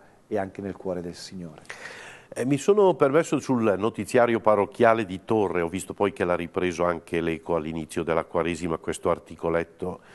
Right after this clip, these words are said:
Speaker 2: che ho intitolato Io abito fuori casa. Mm, pensato anche alle persone che per tanti motivi abitano fuori casa o non hanno una casa o non hanno più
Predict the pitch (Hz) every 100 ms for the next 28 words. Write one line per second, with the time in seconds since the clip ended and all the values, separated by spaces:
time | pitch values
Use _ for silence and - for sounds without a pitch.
0 | - - - - - - - 165 156 170
1 | 156 139 160 - 175 - 165 190 135 117
2 | 123 127 127 - 95 87 87 82 67 -
3 | - - - _ _ _ _ _ _ _
4 | - - - _ - - - - - 80
5 | 82 80 - 92 - 101 107 101 104 110
6 | 98 98 92 - 113 107 - 95 95 -
7 | _ 92 - 113 98 107 98 92 135 117
8 | 104 98 98 98 90 85 98 92 82 101
9 | 98 90 98 85 87 95 92 92 87 85
10 | 101 95 92 - 92 - - - 95 92
11 | 95 90 92 85 - 110 98